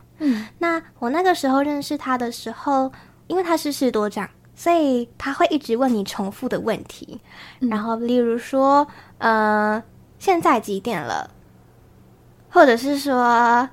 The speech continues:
Speaker 2: 因为他对音乐很有兴趣，他会一直问你，
Speaker 1: 嗯。
Speaker 2: “啊，姐姐，这是什么调的音乐？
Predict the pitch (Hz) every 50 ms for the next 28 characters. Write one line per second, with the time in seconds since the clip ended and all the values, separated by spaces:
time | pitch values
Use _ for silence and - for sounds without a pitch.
0 | - - - 403 415 370 370 349 349 339 302 262 - 254 262 277 277 254 - 220
1 | 202 208 196 190 - - 240 202 175 - - - - - - - - 277 269 269
2 | 247 - - 240 220 233 247 233 208 - - - - - - - - - - -
3 | - - 370 381 381 - - 247 240 - - 302 302 302 339 339 311 370 359 320
4 | - 277 220 214 208 208 - - 285 269 233 226 226 214 - - 214 208 214 214
5 | 214 220 220 -